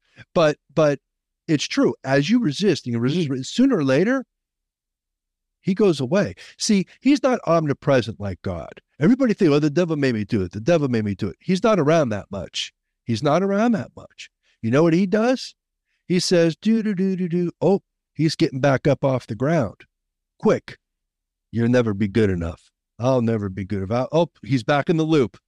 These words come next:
Let's go. Next one. He doesn't stick around. As long as you're doing it to yourself. Listen, when I talked about that, that show on anxiety, if I had, if I had learned and knew this,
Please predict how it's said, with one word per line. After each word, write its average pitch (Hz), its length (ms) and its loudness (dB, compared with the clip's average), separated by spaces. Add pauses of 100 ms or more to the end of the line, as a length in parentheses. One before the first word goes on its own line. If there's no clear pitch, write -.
(120)
Let's 147 240 0
go. 170 260 4
Next 156 320 -2
one. 147 280 -2 (500)
He 151 100 -2
doesn't 175 280 0
stick - 260 -4
around. 165 420 0 (360)
As 123 180 -2
long 220 240 4
as 202 80 4
you're 208 100 2
doing 208 260 2
it 190 120 -2
to - 120 -4
yourself. 165 360 0
Listen, 123 360 -4 (120)
when 123 180 0
I 190 80 2
talked 202 340 0
about 147 300 -2
that, 139 300 -2
that 117 200 -6
show 147 220 0
on 135 100 0
anxiety, 117 480 0
if 143 120 0
I 175 140 2
had, 190 160 0 (260)
if 120 120 -4
I 214 120 4
had 131 180 0
learned 147 280 0
and 104 140 -4
knew 131 200 2
this, 113 440 0